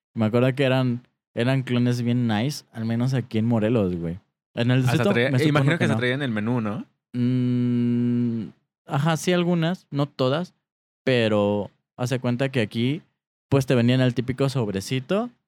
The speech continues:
Speaker 1: con la imagen y con, de la portada impresa
Speaker 2: Impresa
Speaker 1: en
Speaker 2: nada
Speaker 1: blanco y
Speaker 2: más.
Speaker 1: negro o
Speaker 2: Ajá.
Speaker 1: toda pedorra.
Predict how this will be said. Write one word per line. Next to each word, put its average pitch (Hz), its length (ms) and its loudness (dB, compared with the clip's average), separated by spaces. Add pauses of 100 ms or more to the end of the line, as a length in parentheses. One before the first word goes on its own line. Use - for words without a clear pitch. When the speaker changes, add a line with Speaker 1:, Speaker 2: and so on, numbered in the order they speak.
(260)
Speaker 1:
con 117 140 0
la 107 80 0
imagen 110 680 -2
y 104 300 -6
con, 113 240 -4
de 104 80 -2
la 98 100 0
portada 110 400 -2
impresa 117 460 0
Speaker 2:
Impresa 170 180 2
Speaker 1:
en 117 60 2
Speaker 2:
nada 113 180 2
Speaker 1:
blanco 117 180 -2
y 113 40 0
Speaker 2:
más. 113 80 0
Speaker 1:
negro 98 540 0
o 85 220 -4
Speaker 2:
Ajá. 90 80 -2
Speaker 1:
toda 127 220 2
pedorra. 98 560 0